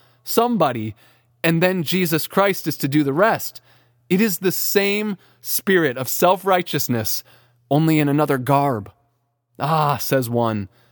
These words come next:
"but if I did but feel my need enough, as you just now said, sir, then I think I would trust Christ." Self-righteousness again.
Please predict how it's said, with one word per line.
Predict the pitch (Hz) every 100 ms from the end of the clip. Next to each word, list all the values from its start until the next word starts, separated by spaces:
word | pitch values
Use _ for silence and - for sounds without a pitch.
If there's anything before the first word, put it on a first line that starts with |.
| _ -
"but | 143 185
if | 196 190
I | 175
did | 143 151 165 131
but | 139 -
feel | - - 165 175 160
my | 143 131
need | 131 139 151 151 131
enough, | 120 120 107 - - _ _ -
as | 131 135
you | 180
just | 147 175 -
now | 165 156
said, | - 165 147 123
sir, | - 139 123 110 - - _
then | 135 196 226 196 151
I | 156
think | 139 - 156 135 -
I | 143
would | 135
trust | - 139 123 -
Christ." | - 131 101 - - _ _ _ _ _ _
Self-righteousness | - - 147 147 143 143 139 143 151 - 156 147 -
again. | 165 143 135 160 170 147